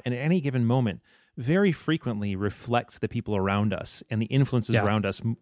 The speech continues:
Speaker 1: as much as it does us. That's not true for everybody. I'm sure some of you listening are like, "No, I,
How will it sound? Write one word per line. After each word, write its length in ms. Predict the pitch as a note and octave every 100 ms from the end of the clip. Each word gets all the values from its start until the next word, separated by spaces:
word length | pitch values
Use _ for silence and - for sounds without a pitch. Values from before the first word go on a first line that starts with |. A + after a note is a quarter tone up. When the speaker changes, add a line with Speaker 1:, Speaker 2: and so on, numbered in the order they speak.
| _ -
Speaker 1:
as 220 | C3 A2
much 220 | C#3 D3
as 120 | A#2+
it 140 | A2+ A2+
does 240 | A2 G#2
us. 380 | G#2+ A#2 G#2 - _ -
That's 160 | A3+ G#3
not 120 | B3+
true 120 | A3
for 140 | G3 C3
everybody. 300 | C#3 A#2 G#2+
I'm 80 | G#2+
sure 160 | D3+
some 160 | C#3 C3
of 20 |
you 100 | A#2+
listening 300 | A#2+ A2+ A2+
are 40 | G#2+
like, 140 | G2+
"No, 200 | G#2+ A#2+
I, 160 | G2